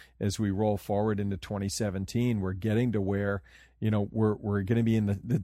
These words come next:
next year's twenty seventeen, and we're gonna turn the calendar over, and we're really gonna be in the window of, we're starting to need to build these things that are, that are going to come to market in the exascale time frame. We're,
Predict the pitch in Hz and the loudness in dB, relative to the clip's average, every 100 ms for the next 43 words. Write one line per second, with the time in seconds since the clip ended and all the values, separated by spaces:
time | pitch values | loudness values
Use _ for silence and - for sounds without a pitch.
0 | - 131 - 202 185 - 175 170 175 170 | 4 4 4 4 4 4 4 4 6 6
1 | 160 147 180 135 101 107 117 123 113 - | 6 6 6 6 2 0 0 0 0 0
2 | 131 127 - 123 135 143 110 98 98 110 | 0 0 0 0 2 2 2 2 0 -2
3 | 104 110 107 117 120 117 127 135 123 110 | -2 0 2 4 4 6 6 6 4 4
4 | 117 110 107 101 127 156 120 95 90 92 | 4 4 2 2 2 2 2 2 2 0
5 | 98 - - - - 113 85 - - 110 | -2 -6 -14 -12 -2 -2 -2 -4 4 6
6 | 110 120 110 104 98 98 90 113 139 123 | 8 6 6 4 4 2 2 4 4 2
7 | 101 92 - 92 87 92 - 98 98 - | 2 2 0 -4 -2 -4 -2 0 0 -2
8 | 101 95 85 101 98 92 - 92 95 95 | -2 -2 0 0 0 -2 -2 -2 0 0
9 | 104 131 101 85 104 101 98 92 92 101 | 0 0 -2 -2 0 0 2 0 -2 -4
10 | - 101 95 95 101 123 123 85 82 87 | -4 -2 -2 0 0 0 -2 -2 -2 -2
11 | 92 | -2